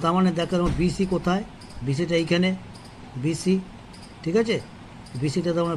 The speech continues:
ফিল আপ করে দাও, তাহলে এটা হবে ছবি। তাহলে ক্লিয়ার হলো? তাহলে এই পয়েন্ট, এই ছবিটা,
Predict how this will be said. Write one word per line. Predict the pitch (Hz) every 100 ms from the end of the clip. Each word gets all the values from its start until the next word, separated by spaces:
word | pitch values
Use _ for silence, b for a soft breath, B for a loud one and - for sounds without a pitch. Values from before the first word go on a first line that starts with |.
| -
ফিল | 160
আপ | 160 180
করে | 175
দাও, | 185 190 -
তাহলে | - 143
এটা | 139 156
হবে | 175 -
ছবি। | 110 98 - - - - - - - - -
তাহলে | 143 147
ক্লিয়ার | 160 175 185
হলো? | 196 214 -
তাহলে | 151 156
এই | 156 156
পয়েন্ট, | 170 170 -
এই | 160 156
ছবিটা, | 160 170 208